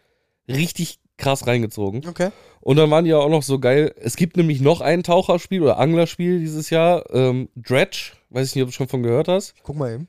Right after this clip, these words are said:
Speaker 1: Das ist so ein bisschen Cthulhu-esque. Könnte dir wahrscheinlich auch bestimmt gefallen. Also du bist so ein, so ein Fischer, der unterwegs ist und, äh,
Speaker 2: Doch, ich glaub, ich hab davon
Speaker 1: da tauchen dann
Speaker 2: gesehen.
Speaker 1: so ganz komische Cthulhu-esque, äh, äh, Fische auf und sowas.
Speaker 2: Ja, hab ich gesehen, hab ich gesehen.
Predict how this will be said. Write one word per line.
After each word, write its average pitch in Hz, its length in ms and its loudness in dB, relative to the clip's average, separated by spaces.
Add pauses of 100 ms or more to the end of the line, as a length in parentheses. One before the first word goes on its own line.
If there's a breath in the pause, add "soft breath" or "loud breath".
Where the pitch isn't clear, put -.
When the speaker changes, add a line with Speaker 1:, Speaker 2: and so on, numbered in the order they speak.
Speaker 1:
Das 127 80 -4
ist - 60 -8
so 156 60 4
ein 143 40 4
bisschen 160 460 0 (120)
Cthulhu-esque. 156 880 2
Könnte 143 200 0
dir 139 160 0
wahrscheinlich 120 320 0
auch 113 120 0
bestimmt 123 280 -6
gefallen. 120 460 -2 (320)
Also 123 100 -2
du 131 80 2
bist 147 140 0
so 147 80 4
ein, 135 100 0
so 127 60 0
ein 123 80 -2
Fischer, 170 500 4
der 127 240 2
unterwegs 131 460 -2
ist 143 180 -4
und, 117 300 -4
äh, 110 100 0
Speaker 2:
Doch, 214 240 2
ich 170 100 -16
glaub, 180 140 -12
ich - 80 -10
hab 180 60 -16
davon - 120 -6
Speaker 1:
da 123 60 -4
tauchen 156 260 2
dann 131 100 2
Speaker 2:
gesehen. 131 120 0
Speaker 1:
so - 20 -8
ganz 147 280 -2
komische 151 400 0
Cthulhu-esque, 143 760 0
äh, 117 960 4
äh, 117 60 0
Fische 156 320 -2
auf 110 240 -2
und 113 80 -4
sowas. 113 400 -2
Speaker 2:
Ja, 190 220 0
hab 185 80 -6
ich 180 100 -12
gesehen, 156 200 -10
hab 151 80 -10
ich - 60 -16
gesehen. 135 280 -14